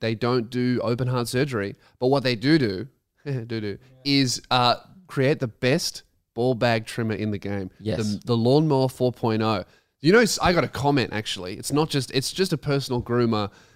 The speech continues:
Speaker 1: You can use it for everything. I got a comment recently on one of our, uh, most recent episodes.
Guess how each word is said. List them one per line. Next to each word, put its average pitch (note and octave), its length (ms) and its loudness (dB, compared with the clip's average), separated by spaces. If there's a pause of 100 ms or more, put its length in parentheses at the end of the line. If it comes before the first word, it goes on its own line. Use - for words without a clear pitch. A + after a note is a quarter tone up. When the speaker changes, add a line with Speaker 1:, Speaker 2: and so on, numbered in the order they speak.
(120)
Speaker 1:
You D3 100 -8
can E3+ 100 2
use D#3+ 140 4
it A2+ 40 -4
for A2 80 -2
everything. G#2+ 400 0 (260)
I C#3+ 100 4
got F#3 120 4
a B2+ 40 -2
comment E3 420 0
recently F3 380 0
on C3 160 2
one B2 140 2
of B2+ 100 2
our, A2+ 300 2 (300)
uh, A2+ 160 0
most A#2 280 -2
recent A2+ 360 -2
episodes. D3+ 600 -4